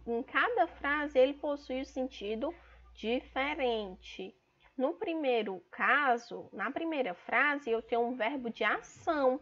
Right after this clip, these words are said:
porque ele está se referindo ao verbo andar, a ação que o jovem está fazendo. Agora, quando, na segunda frase, o jovem anda preocupado, eu estou informando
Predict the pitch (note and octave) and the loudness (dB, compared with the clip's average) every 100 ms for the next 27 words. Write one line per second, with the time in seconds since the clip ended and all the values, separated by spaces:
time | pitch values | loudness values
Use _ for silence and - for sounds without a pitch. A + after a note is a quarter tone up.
0 | - - - - B3 B3 B3+ - B3 A#3+ | -8 -20 -20 6 10 10 10 2 6 6
1 | C4 - A3+ B3 C4+ B3 - A3 B3+ B3 | 4 -2 -4 -2 -4 -2 0 0 2 2
2 | A#3 A3 B3 G3+ G3+ - A3+ C4+ F#4+ A#4 | 2 0 -2 -4 -6 -4 2 2 2 2
3 | E4+ C4 B3+ - - - _ _ _ G#3+ | 6 8 8 2 -12 -20 _ _ _ 2
4 | C#4 - - A#3+ C4 G#4+ - - C4 B3+ | 2 0 -4 0 0 -2 -6 -8 -8 -2
5 | A3 A3+ C#4 C#4+ - B3+ - D#4 G4 F4+ | 2 2 0 -6 -6 -6 -4 -8 -8 -8
6 | D4 A3+ G#3+ A3+ - - - - - - | -6 -6 -6 -10 -14 -20 -20 -20 -6 0
7 | D#4 D4+ C4 A#3+ B3+ B3 B3+ B3 B3 A#3+ | 2 6 6 6 4 0 0 2 2 4
8 | A#3+ - B3 C4 E4 F4+ F#4 B3+ A3 A3+ | 0 0 -2 0 6 6 6 2 4 0
9 | B3+ B3+ B3+ G#3+ B3+ E4+ E4+ D4+ C#4+ A3+ | 4 4 4 -2 0 2 2 -4 -4 -4
10 | - C4 D#4+ D4+ B3 - _ - B3+ - | 2 2 2 0 -2 -4 _ -2 -2 0
11 | C4 C4 - D#4 F4+ D4 C#4 C4 | 0 0 -2 -4 -2 -4 -4 -6